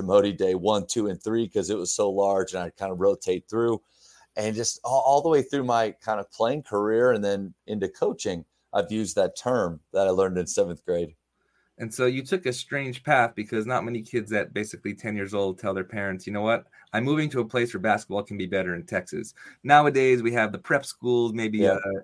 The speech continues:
Speaker 2: a, a gap year, so you get an extra year under your belt before Division One. But, like, at ten years old, you're like, "I'm going." And how did, how, your parents said yes, and they came with you. How did that happen?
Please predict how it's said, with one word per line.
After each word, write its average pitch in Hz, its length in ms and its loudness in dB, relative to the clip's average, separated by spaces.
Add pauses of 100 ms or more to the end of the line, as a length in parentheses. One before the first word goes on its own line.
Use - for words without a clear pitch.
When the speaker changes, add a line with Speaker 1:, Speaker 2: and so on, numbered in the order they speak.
Speaker 2:
a, - 20 -2
a 107 40 -4
gap 123 380 2
year, 110 300 0
so 101 140 -8
you 101 100 -6
get 101 140 -6
an 101 100 -6
extra 107 260 -6
year 104 200 0
under 101 160 -6
your 98 100 -4
belt 101 260 -2
before 98 480 -6
Division 98 320 -8
One. 107 300 0 (260)
But, 107 100 -2
like, 110 200 0
at 107 160 -8
ten 156 180 -2
years 127 200 0
old, 127 340 0
you're 107 100 0
like, 104 200 -2 (120)
"I'm 113 180 2
going." 110 360 0
And 98 140 -6 (240)
how 127 120 4
did, 196 200 2
how, - 180 -2 (540)
your 120 100 0
parents 165 300 4
said 135 140 2
yes, 156 400 2
and 135 120 -2
they 139 80 -2
came 127 220 -4
with 131 180 -4
you. 95 200 -6 (600)
How - 240 2
did 143 80 4
that 120 140 4
happen? - 320 -4